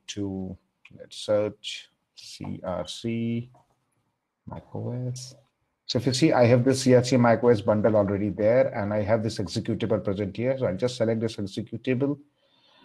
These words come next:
Once the executable selected, I go on next. Next is I have to provide a pull secret.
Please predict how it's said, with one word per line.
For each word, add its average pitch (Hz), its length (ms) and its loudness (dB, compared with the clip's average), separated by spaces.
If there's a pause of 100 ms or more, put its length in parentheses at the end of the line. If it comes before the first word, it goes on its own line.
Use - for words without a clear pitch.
(220)
Once 143 220 6
the 156 100 6
executable 131 540 4
selected, 117 360 0
I 117 80 2
go 107 160 -4
on 107 140 -2
next. 120 420 -6 (140)
Next 147 340 2
is 143 100 4
I 135 60 10
have 127 120 6
to 139 80 4
provide 120 320 6
a 123 60 6
pull 135 320 2
secret. 147 560 2